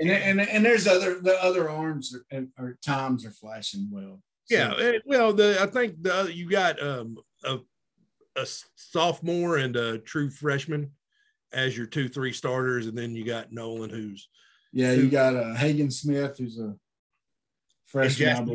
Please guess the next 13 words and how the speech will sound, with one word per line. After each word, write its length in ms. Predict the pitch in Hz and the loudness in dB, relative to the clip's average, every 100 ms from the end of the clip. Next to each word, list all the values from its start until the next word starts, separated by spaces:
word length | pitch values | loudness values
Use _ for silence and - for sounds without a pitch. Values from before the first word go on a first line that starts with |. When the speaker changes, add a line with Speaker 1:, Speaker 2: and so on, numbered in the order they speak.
| 120 | -4
Speaker 1:
believe. 240 | 120 123 | -2 2
Speaker 2:
Jackson, 300 | 165 170 - - 117 110 | 4 2 -2 -12 -8 -6
and 140 | 135 | -2
Jackson 320 | 139 151 143 | 2 4 4
Speaker 1:
Jackson 180 | 131 127 | 2 2
Speaker 2:
Wiggins, 300 | 127 131 120 | 4 4 2
Speaker 1:
Wiggins. 340 | 113 113 - - _ _ _ _ 127 | -2 -10 -14 -20 _ _ _ _ -10
Speaker 2:
who, 160 | 123 | -8
who's 240 | 117 123 107 | -6 -8 -8
a 60 | |
sophomore. 580 | - 101 98 98 95 85 _ _ _ | -10 -12 -12 -14 -16 -16 _ _ _
Speaker 1:
Yeah. 160 | 147 139 - _ | -14 -14 -20 _
Speaker 2:
So, 260 | 123 117 | -6 -6